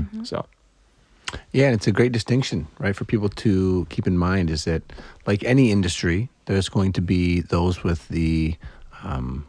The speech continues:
Speaker 3: less pure intentions, shall we say,
Speaker 1: Mm-hmm.
Speaker 2: Of course.
Speaker 3: that are just there to capitalize, right? And that's fine. They're gonna do their thing, and
Speaker 2: Yeah.
Speaker 3: they might help some people, they might not, not help some people, whatever.
Speaker 2: And, and to shed a small amount of light in their direction, right? I'm not trying to defend the corporate world,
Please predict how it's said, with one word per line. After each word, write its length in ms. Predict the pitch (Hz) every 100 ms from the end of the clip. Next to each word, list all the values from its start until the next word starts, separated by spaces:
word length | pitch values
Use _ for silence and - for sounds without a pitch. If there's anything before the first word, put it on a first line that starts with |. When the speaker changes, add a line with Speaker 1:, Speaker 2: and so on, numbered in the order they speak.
| _
Speaker 3:
less 240 | - 90
pure 280 | - - 107
intentions, 600 | 104 98 113 - 120 120
shall 200 | - 117
we 100 | 113
say, 260 | 113 113 135 -
Speaker 1:
Mm-hmm. 120 | 202
Speaker 2:
Of 60 | 208
course. 200 | 214 -
Speaker 3:
that 160 | 107
are 80 | 101
just 180 | 101 98
there 100 | 107
to 80 | 95
capitalize, 580 | 165 165 104 76 90 - _
right? 200 | - 113
And 120 | 131 127
that's 160 | 143
fine. 280 | - 120 139
They're 100 | 117
gonna 160 | 120 123
do 100 | 120
their 180 | 123 113
thing, 340 | 117 120 117
and 240 | 104 101 -
Speaker 2:
Yeah. 140 | 160 202
Speaker 3:
they 60 |
might 160 | 120 127
help 160 | 123 -
some 100 | 120
people, 200 | 127 127
they 100 | 120
might 140 | 120
not, 260 | 117 110 -
not 160 | 120 113
help 140 | 123
some 140 | 123 117
people, 400 | 120 120 117 110
whatever. 400 | 104 131 95 92 -
Speaker 2:
And, 140 | 165 - - - - -
and 140 | 147
to 80 | 151
shed 340 | - 175 196 -
a 60 |
small 640 | - - 160 147 196 208
amount 480 | 139 127 123 165 170
of 260 | - 127 113
light 180 | 117 160
in 120 | 143
their 140 | 127 139
direction, 540 | 120 113 123 - 196
right? 200 | 156 135
I'm 80 | 156
not 140 | 156 147
trying 160 | -
to 60 | 185
defend 400 | 151 - 120 156
the 80 | 165
corporate 480 | - 143 - 151 - - -
world, 320 | 135 139 180